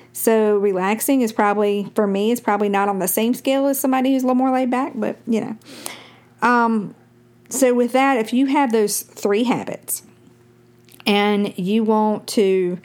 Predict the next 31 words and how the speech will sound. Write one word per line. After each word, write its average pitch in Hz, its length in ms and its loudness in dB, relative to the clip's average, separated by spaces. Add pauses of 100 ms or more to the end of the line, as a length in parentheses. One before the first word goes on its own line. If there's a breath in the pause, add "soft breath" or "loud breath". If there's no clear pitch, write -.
(400 loud breath)
add 208 200 2
in 220 180 2
the 180 340 -2 (420)
four 214 220 2
and 233 100 -2
five, - 400 -4 (560 loud breath)
then 208 160 2
you 208 220 2
track 190 380 -2
three 208 440 0 (720)
and 208 180 2
you 233 80 2
track 190 340 -2
three. 151 480 -6
And 202 220 0
once 277 300 0
you've 285 160 -2
gotten 220 340 0
to 226 80 -4
where 202 160 2
you 202 300 -2
feel 202 240 2
consistent - 880 -4
and 185 200 -2
you 202 160 0
feel 220 220 0
solid, - 640 -4 (520 loud breath)
then 220 260 2
you 240 160 2
add 202 240 2
in 190 280 0